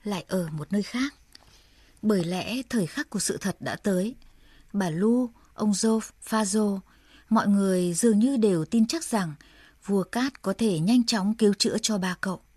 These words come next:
Thế nhưng, không hiểu sao, cậu vẫn có một linh cảm xấu.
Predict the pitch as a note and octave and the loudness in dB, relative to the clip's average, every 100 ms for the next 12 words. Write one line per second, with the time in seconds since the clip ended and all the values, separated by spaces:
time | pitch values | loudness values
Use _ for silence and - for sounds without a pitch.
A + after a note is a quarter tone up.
0 | _ _ _ _ _ _ _ - G3+ B3 | _ _ _ _ _ _ _ -2 4 6
1 | A#3+ A3 G#3 _ _ _ _ - A#3 G3+ | 6 2 -4 _ _ _ _ -2 0 0
2 | G3+ C3 - G#3 G#3 G3+ _ _ _ G3 | -2 -4 -6 -6 -6 -8 _ _ _ -4
3 | F3+ - - E3 G3 G3+ A#3+ - F#3+ F#3+ | -2 -4 -10 -8 -6 2 2 2 2 2
4 | - F#3 C#3 - F3 D#3 | 0 -6 -6 -6 -6 -6